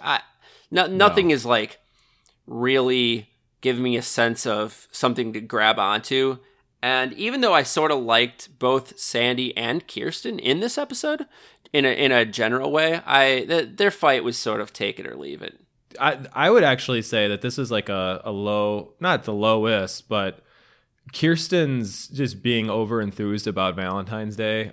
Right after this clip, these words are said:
Speaker 2: um, just didn't, didn't do it for me.
Speaker 1: Yeah, I, it, it was, it kinda came out of left field, right?
Speaker 2: Mm-hmm.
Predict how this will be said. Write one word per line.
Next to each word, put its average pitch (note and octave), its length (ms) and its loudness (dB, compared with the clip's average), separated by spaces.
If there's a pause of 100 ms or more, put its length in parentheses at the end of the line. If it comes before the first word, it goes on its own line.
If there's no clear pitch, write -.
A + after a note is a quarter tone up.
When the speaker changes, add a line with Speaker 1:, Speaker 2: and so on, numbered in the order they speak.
Speaker 2:
um, F2 560 -10 (480)
just A2 220 -10
didn't, F#2+ 400 -4 (220)
didn't G2+ 240 -2
do F2+ 140 -6
it D#2 100 -8
for D#2 180 -12
me. D#2 180 -12 (520)
Speaker 1:
Yeah, E3 340 0 (320)
I, C3+ 340 2
it, C#3 160 -2 (140)
it - 280 -2
was, D3 320 0
it D#3+ 100 -8
kinda E3 180 0
came C#3 220 0
out B2 60 4
of A#2 80 2
left A2 140 -2
field, G#2 260 -8
right? G2+ 220 -4 (380)
Speaker 2:
Mm-hmm. A#2+ 480 -4